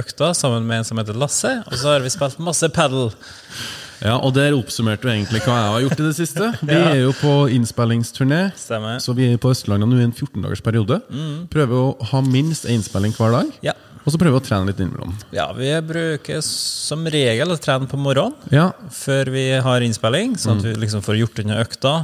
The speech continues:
Speaker 1: og så
Speaker 2: Mm.
Speaker 1: kanskje vi koser oss med ei paddeløkt ut på ettermiddagen.
Speaker 2: Ja, så hvis at noen som synes at du har ekstra god energi under podden i dag, så er det for, kanskje fordi at vi trente i dag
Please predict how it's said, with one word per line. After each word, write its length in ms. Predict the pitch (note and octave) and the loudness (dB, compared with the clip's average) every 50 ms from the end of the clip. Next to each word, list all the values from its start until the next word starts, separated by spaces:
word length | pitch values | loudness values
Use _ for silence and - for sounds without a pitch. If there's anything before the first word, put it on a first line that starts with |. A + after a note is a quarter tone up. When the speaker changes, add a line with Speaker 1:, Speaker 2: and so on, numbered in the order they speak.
| C3+ C3+ | -4 -2
Speaker 1:
og 140 | - G#2 G#2 | 0 2 2
så 100 | G2+ G2+ | 4 4
Speaker 2:
Mm. 60 | G2+ G2+ | 4 2
Speaker 1:
kanskje 200 | A2+ A#2+ A#2 G2+ | 2 2 2 0
vi 60 | G#2 | -2
koser 360 | - - - A#2 G2+ - - F#2+ | -4 -4 -6 -6 -4 -4 -6 -6
oss 140 | F#2 - - | -6 -6 -6
med 140 | G#2 G2+ G2+ | -6 -4 -6
ei 100 | G2+ - | -6 -6
paddeløkt 680 | - - A2+ G#2 - G2 F#2+ F#2+ G2 - - - - - | -4 -4 -4 -4 -6 -6 -6 -6 -8 -8 -12 -10 -8 -8
ut 160 | G2+ - - | -8 -8 -6
på 140 | - G2+ G2+ | -6 -6 -4
ettermiddagen. 460 | - C#3 C#3+ - - G#2+ F#2+ E2+ - - - | -4 -4 -6 -6 -6 -8 -8 -8 -12 -8 -6
Speaker 2:
Ja, 160 | G#2+ G#2+ G2+ | -4 -4 -4
så 240 | - G2+ - - C3 C3 C3+ C3 | -4 -6 -2 0 2 2 4 4
hvis 200 | C#3 C3 - C#3+ | 2 2 2 0
at 240 | C#3 C3+ - - - | -2 -2 -4 -2 0
noen 240 | D3 C#3 C#3 C3 A#2 | 2 4 4 2 2
som 140 | - C#3 | 2 2
synes 200 | B2+ - C3+ - | 2 2 0 0
at 60 | C#3 A#2+ | 0 0
du 80 | B2 | 0
har 140 | C3 C3 - | 0 0 0
ekstra 380 | B2 G#2 - - - - B2 C3 | -2 -4 -4 -6 -4 -2 -2 0
god 220 | A#2 A#2 A#2 B2 B2+ | 0 2 2 2 2
energi 500 | C3 C3 - - - B2 C3 C#3+ C#3 C3 - | 2 0 -2 -4 -2 0 2 2 2 2 2
under 260 | - B2 A#2+ B2+ B2+ | 2 2 4 4 2
podden 380 | B2 - - A2 F#2+ G2+ B2 C#3 | 2 0 -2 -2 0 2 2 2
i 20 | |
dag, 220 | D3+ F#3 G#3 G#3 C#3+ | 2 2 0 0 -2
så 160 | A#2 - C3+ | -2 -2 0
er 80 | A#2 G#2+ | 0 0
det 120 | A2 G#2+ | 0 -4
for, 160 | - - C3 | -4 -6 -8
kanskje 440 | - C3 D3 C#3 A#2 - - C#3+ D#3+ | -6 -4 -4 -4 -4 -4 -4 -6 -6
fordi 240 | F3 - C#3+ B2+ G#2+ | -6 -6 -6 -4 -4
at 120 | G#2 - | -4 -6
vi 60 | - G2+ | -8 -10
trente 460 | - - - G2+ G2 F#2+ F#2+ - G2+ | -8 -8 -8 -6 -6 -6 -6 -6 -8
i 60 | G2 | -8
dag 100 | F#2 F#2 | -8 -8